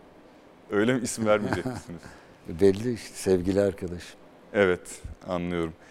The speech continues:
Speaker 1: O dönemi daha iyi, biraz önce söylediniz ya program başında, o dönemi daha iyi ifade edebilir miydiniz ya da kendinizi daha iyi anlatabilir miydiniz acaba? Hani
Speaker 2: Kesinlikle.
Speaker 1: iletişim konusunda.
Speaker 2: Yani Tanju'nun transferinde bana yapılan haksızlık karşısında dik durmamdan dolayı yaşadıklarım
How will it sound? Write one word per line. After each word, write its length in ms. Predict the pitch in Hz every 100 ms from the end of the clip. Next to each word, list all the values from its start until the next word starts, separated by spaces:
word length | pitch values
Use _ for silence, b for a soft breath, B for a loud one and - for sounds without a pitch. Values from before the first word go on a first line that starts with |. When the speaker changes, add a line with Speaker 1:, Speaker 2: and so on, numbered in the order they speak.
| B
Speaker 1:
O 300 | - 156 156
dönemi 400 | 147 160 160 147
daha 260 | 131 139 143
iyi, 180 | 139 127
biraz 200 | 127 120
önce 200 | 127 123
söylediniz 520 | - 120 120 127 127
ya 60 | 117
program 440 | - 104 101 98
başında, 320 | 101 - 104 -
o 160 | 120 120
dönemi 360 | 139 143 131 117
daha 260 | 123 143
iyi 360 | 139 123 120 123 B B B
ifade 400 | 113 - 113 113
edebilir 340 | 113 117 113 127
miydiniz 340 | 131 101 92
ya 100 | 98
da 60 | 101
kendinizi 420 | - 104 107 107
daha 160 | 104 104
iyi 100 | 101
anlatabilir 480 | 104 104 107 104
miydiniz 340 | 127 113 92 87
acaba? 300 | 90 92 87
Hani 80 | 92
Speaker 2:
Kesinlikle. 640 | 98 101 104 98 - 85
Speaker 1:
iletişim 360 | 95 - -
konusunda. 360 | - 87 - - - - - - - - -
Speaker 2:
Yani 300 | 87 87 85
Tanju'nun 640 | - 101 107 104 113 123
transferinde 720 | 113 117 113 104 113 113 117
bana 200 | 110 110
yapılan 380 | 113 104 104 107
haksızlık 680 | 101 101 - 104 98 101 98
karşısında 640 | 104 101 - 101 104 101
dik 240 | 95 107 -
durmamdan 840 | 104 98 101 98 98 98 92 87
dolayı 400 | 95 95 95 95
yaşadıklarım 800 | 92 85 95 85 80 85 82 92